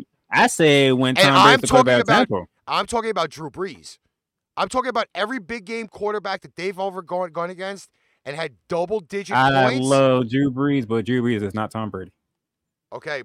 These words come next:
Speaker 2: but again, Brees had better, better weapons than Tom Brady has ever had until he got to Tampa.
Speaker 1: And yet,
Speaker 2: Don't
Speaker 1: this man
Speaker 2: even
Speaker 1: has
Speaker 2: tell me
Speaker 1: seven
Speaker 2: anything.
Speaker 1: championships.
Speaker 2: Again, there's the difference.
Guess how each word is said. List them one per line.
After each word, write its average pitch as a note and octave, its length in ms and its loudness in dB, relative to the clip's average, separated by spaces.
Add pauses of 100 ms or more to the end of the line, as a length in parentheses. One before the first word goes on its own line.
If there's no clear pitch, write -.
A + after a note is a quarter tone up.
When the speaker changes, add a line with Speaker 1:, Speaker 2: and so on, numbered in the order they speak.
Speaker 2:
but C3+ 140 -10
again, C#3+ 400 -10 (1000)
Brees D3+ 240 -8
had D#3 160 -10
better, D#3+ 240 -6 (280)
better F3 200 -2
weapons F#3+ 420 -6
than E3+ 120 -12
Tom D#3 260 -10
Brady D3+ 400 -12
has B2+ 200 -14
ever D3 240 -8
had D3 360 -6
until C#3+ 300 -8
he D3+ 100 -8
got C3+ 200 -6
to B2+ 60 -20
Tampa. A2+ 420 -14 (480)
Speaker 1:
And C#3 220 6
yet, D#3+ 140 8
Speaker 2:
Don't D3 140 6
Speaker 1:
this D3+ 80 4
man D#3+ 120 6
Speaker 2:
even D3 40 4
Speaker 1:
has D#3 120 6
Speaker 2:
tell - 100 4
me F#3 40 4
Speaker 1:
seven E3 120 6
Speaker 2:
anything. D#3 160 4
Speaker 1:
championships. C#3 640 0 (120)
Speaker 2:
Again, C3 580 -8 (720)
there's D3 220 -10
the E3+ 80 -20
difference. - 520 -8